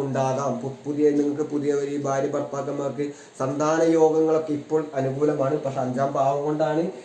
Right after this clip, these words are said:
ഈ സന്താനം ചിന്തിക്കുന്നത്. അഞ്ചാം ഭാവം എന്ന് പറയുന്നത്, ഏഹ്, നമ്മുടെ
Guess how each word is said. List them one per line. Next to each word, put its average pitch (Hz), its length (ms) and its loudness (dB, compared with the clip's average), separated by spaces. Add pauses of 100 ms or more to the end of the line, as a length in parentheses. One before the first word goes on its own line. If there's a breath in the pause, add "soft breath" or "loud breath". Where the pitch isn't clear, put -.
(140 loud breath)
ഈ 151 100 -4
സന്താനം 156 580 -2 (240)
ചിന്തിക്കുന്നത്. 151 520 -2
അഞ്ചാം 143 380 -2
ഭാവം 143 280 0
എന്ന് 156 180 -2
പറയുന്നത്, 151 280 -2 (560 loud breath)
ഏഹ്, 151 300 0
നമ്മുടെ 156 340 4